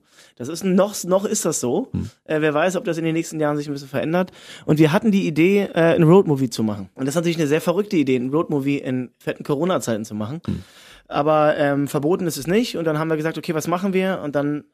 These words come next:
Speaker 1: mit Marvin haben wir das gedreht. Ähm, ein richtig cooler Typ. Und der sitzt in Wuppertal. Wir sind einfach mit dem Auto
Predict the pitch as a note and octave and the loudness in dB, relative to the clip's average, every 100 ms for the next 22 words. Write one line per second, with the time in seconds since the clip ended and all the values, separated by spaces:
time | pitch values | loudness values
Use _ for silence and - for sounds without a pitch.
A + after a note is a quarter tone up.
0 | _ C3 C3 C3+ D#3+ B2+ A2+ A2+ A2+ A#2+ | _ -6 -2 -2 -2 -6 -6 -8 -8 -6
1 | C3 _ _ _ _ _ B2 B2 D3 C3+ | -6 _ _ _ _ _ -12 -10 -10 -12
2 | - C#3 C3+ D#3+ D3+ _ - B2 A2+ C3 | -8 -6 -4 -6 -10 _ -16 -14 -4 -2
3 | C3+ D#3+ F3 D3 F3+ F#3 F#3 F3+ D#3+ D3 | 0 -2 -4 -4 -2 -2 0 -2 0 -2
4 | F#3+ F3 E3 D#3+ D3 C#3+ D#3+ G3+ G#3+ G#3+ | -2 -2 0 -2 -2 0 0 2 4 4
5 | A3+ | 0